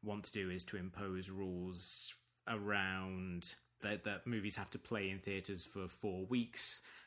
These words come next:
and you have to release, like, box office information and things like that. And this has promote, c-, caused kind of a, like I said, a split. On the one hand, people saying, like, "Oh,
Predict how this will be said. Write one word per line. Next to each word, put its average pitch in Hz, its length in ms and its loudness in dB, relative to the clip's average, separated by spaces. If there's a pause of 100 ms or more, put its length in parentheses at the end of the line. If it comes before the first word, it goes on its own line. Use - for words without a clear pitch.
and 101 160 0
you 95 60 -2
have 95 220 -4
to 98 100 -4
release, 92 1040 2 (380)
like, 92 220 -4
box 95 220 -2
office 98 200 -2
information 98 540 -2
and 95 100 -4
things 98 180 -4
like 95 100 0
that. 101 180 2 (320)
And 110 540 6
this 139 320 6
has 107 1000 6 (360)
promote, 127 400 4
c-, - 240 -4
caused 117 340 6
kind 98 160 0
of 95 100 -4
a, 95 220 0
like 104 180 -2
I 120 40 0
said, 143 180 6
a 95 60 2
split. 131 420 6
On 110 220 0
the 104 60 -4
one 101 140 0
hand, 101 140 0
people 101 180 -4
saying, 98 200 -2
like, 95 160 0
"Oh, 92 180 0